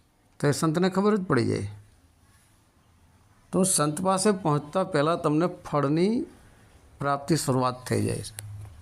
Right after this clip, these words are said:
જેવી રીતે તમે રાત છે, અંધારું છે અને કોઈ પ્રકાશ તરફ આગળ વધી રહ્યા હોય, તો તમે પ્રકાશ તરફ, માત્ર પ્રકાશ ઉપર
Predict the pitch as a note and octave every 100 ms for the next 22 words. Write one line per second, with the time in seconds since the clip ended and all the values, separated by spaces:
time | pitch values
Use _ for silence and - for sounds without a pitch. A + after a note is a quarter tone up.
0 | - - - - - - - - - -
1 | - - A#2 C#3+ G3 F#3 G#3+ A3 A3 G#3+
2 | G3+ - - - _ - - F3+ E3+ D3
3 | D3+ F3 - F#3+ E3 C3+ D3+ E3+ D3+ F#3+
4 | F3+ D#3+ C#3+ D3 C#3 D3+ - C#3 E3+ D#3+
5 | - D#3 C#3+ B2+ C#3 C#3 A2 D#3 F3+ A#2+
6 | G#2 G2+ G#2 - - - - - - -
7 | _ - _ _ _ - - _ _ _
8 | _ - G3+ F#3+ G3 G3 - - - -
9 | - - F3 F3 D#3 C3 F#3+ - F3 E3+
10 | E3+ - - _ _ _ _ _ _ _
11 | - C#3 D#3+ F#3 E3+ E3+ F#3 F#3 E3 D#3
12 | F3